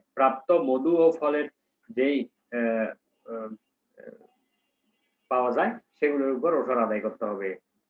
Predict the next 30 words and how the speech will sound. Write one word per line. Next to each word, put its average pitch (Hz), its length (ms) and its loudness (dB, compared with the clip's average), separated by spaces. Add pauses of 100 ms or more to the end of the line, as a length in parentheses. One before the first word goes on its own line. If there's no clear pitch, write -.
(320)
পাহাড়ের 156 380 0
মধ্যে 147 280 -4
যেই 131 180 0
সমস্ত 139 420 -2 (1400)
মানে 117 320 -2 (440)
মধু 135 300 0
হয়, 110 180 -2 (920)
ফল 139 240 2
পাওয়া 123 240 2
যায়, 113 240 -2 (420)
সেগুলো 131 440 0
থেকেও 208 380 -2 (260)
ওসর 127 300 -4
আদায় 107 220 -2
করতে 107 240 -8
হবে। 95 360 -8 (300)
যেই 127 300 0
সংগ্রহ 143 380 0
করবে 156 260 0
এগুলো 185 200 -2 (340)
তাকেই 123 280 -2
ওসর 117 260 -4
দিতে 107 180 -10
হবে, 101 200 -8
দশ 113 200 0
ভাগের 113 220 -2
এক 101 100 -2
ভাগ 101 160 -14
দিতে 104 200 -14
হবে। 95 160 -10